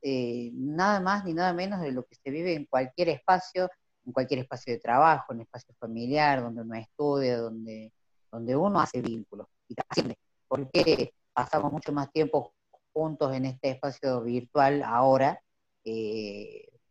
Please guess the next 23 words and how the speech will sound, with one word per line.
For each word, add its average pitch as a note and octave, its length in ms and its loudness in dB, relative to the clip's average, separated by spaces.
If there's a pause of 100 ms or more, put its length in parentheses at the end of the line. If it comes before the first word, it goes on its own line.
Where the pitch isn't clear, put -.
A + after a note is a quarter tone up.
por G#2+ 120 -6
las A2 120 -10
circunstancias, C#3 960 0 (100)
y A2 160 -12
después, B2+ 640 -4
eh, - 200 -18 (600)
en G2 360 -16
años B2 320 -4
anteriores B2 540 0
lo A#2 100 -4
hemos A2+ 160 -6
estado A#2+ 180 0
haciendo B2+ 300 -2
a - 40 -8
través A2 180 -4
de A#2+ 80 -10
concurrir A#2 500 -8
a, A2 120 -2
al A2 300 -10 (100)
Centro A#2 240 -6
Cultural A#2 360 -2
España C#3+ 440 -2
Córdoba, F#3+ 540 6